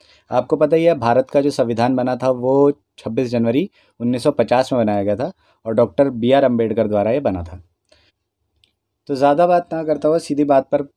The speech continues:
अब आते हैं टॉपिक पर। ये एक इंपॉर्टेंट टॉपिक है स्टैटिक जीके का, क्योंकि इससे रिलेटेड क्वेश्चंस एग्जाम में पूछ लिए जाते हैं। और आज मैं इस टॉपिक को स्टार्ट कराने के बाद आपको side by side ये बताता चलूँगा, कैसे आप कंट्रीज़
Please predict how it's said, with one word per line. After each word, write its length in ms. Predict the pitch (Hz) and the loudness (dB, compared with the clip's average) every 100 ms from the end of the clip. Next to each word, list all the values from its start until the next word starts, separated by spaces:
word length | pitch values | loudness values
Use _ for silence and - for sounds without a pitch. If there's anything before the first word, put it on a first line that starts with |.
| _ - | _ -2
अब 100 | 123 | 0
आते 220 | 117 120 | 2 0
हैं 120 | 135 | -2
टॉपिक 380 | 135 117 131 - | 0 0 -2 -4
पर। 180 | 131 - _ _ _ _ - | -4 -4 _ _ _ _ 0
ये 140 | 143 | 2
एक 80 | 180 | 2
इंपॉर्टेंट 420 | 170 147 143 170 | 2 2 2 2
टॉपिक 300 | 165 156 160 | 0 0 -2
है 80 | 165 | -4
स्टैटिक 340 | - 147 151 | -2 -2 -2
जीके 280 | 143 139 151 | -4 -2 0
का, 200 | 147 156 156 | 0 0 -2
क्योंकि 360 | - 139 131 165 | -6 -8 -4 -4
इससे 320 | 143 - 160 | -4 -2 0
रिलेटेड 380 | 151 143 143 143 | 2 2 2 0
क्वेश्चंस 400 | 131 - 147 139 | -2 0 0 0
एग्जाम 240 | 113 123 | -2 -2
में 180 | 131 143 | 0 -2
पूछ 280 | 131 120 - | -2 -4 -2
लिए 120 | 120 | 0
जाते 240 | 117 110 117 | 2 0 -2
हैं। 160 | 139 - _ _ | -6 -12 _ _
और 140 | 127 147 - | 0 0 0
आज 240 | 139 160 | 0 0
मैं 140 | 170 180 | 0 -2
इस 140 | 160 - | -4 0
टॉपिक 340 | 139 131 147 | 0 2 -2
को 160 | - 160 | 2 0
स्टार्ट 380 | 165 - 131 - | 0 0 0 0
कराने 320 | - 131 123 123 | 0 0 -2 -2
के 80 | |
बाद 220 | 123 135 - 117 | 0 0 -4 -6
आपको 440 | 117 - - 160 | -6 -6 -2 -2
side 340 | - - 131 131 | -2 0 0 2
by 100 | 139 | 0
side 240 | 143 143 | 2 0
ये 200 | 135 127 | 0 0
बताता 340 | 135 117 110 110 | 0 0 -2 -2
चलूँगा, 440 | 107 107 113 170 - - _ | -4 -4 -4 -4 -8 -20 _
कैसे 320 | 123 120 156 | -2 0 -2
आप 340 | - 117 127 - | -2 -2 -2 0
कंट्रीज़ 500 | 123 110 107 135 151 | -2 0 0 -2 -2